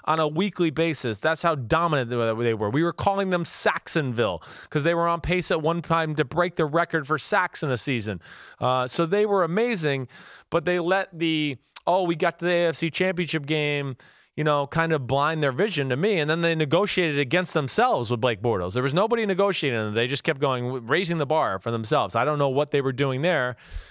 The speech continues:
you know, and I, I think about, like, a guy like John Elway, who he made a decision when his team went to the divisional playoff game in the Denver Broncos. He said, "You know what?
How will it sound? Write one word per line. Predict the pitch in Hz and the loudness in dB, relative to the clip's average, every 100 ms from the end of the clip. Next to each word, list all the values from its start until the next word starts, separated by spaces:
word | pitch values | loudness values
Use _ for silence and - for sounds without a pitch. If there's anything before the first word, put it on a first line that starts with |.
| - | -6
you | 139 | 0
know, | 117 143 | 2 2
and | 147 | 2
I, | 147 - | 2 2
I | 135 | 0
think | 196 190 | 2 0
about, | 170 165 165 | 2 2 2
like, | 151 139 | 0 0
a | |
guy | 143 143 | 0 2
like | 143 127 | 0 0
John | 131 143 | 0 2
Elway, | 127 175 185 120 143 - _ - - | 2 2 2 2 0 -8 _ -20 -2
who | 156 143 113 - _ _ | 0 2 -2 -10 _ _
he | 180 226 | -2 2
made | 214 175 | 2 2
a | |
decision | 151 139 160 156 170 190 - _ | 0 0 0 2 0 -2 -10 _
when | 139 143 | -2 0
his | 127 180 233 | 2 2 0
team | - 180 156 | -2 0 0
went | 147 | 0
to | 135 | -2
the | |
divisional | 117 131 226 262 233 143 | -2 0 2 2 -2 0
playoff | 151 135 131 143 | 0 2 0 -2
game | 139 | -2
in | 131 | 0
the | |
Denver | 131 143 131 | 0 0 0
Broncos. | 123 190 165 147 | 0 0 0 -2
He | 147 | -2
said, | 139 147 | 0 0
"You | 156 | 2
know | 190 190 | 2 2
what? | 196 196 | 2 0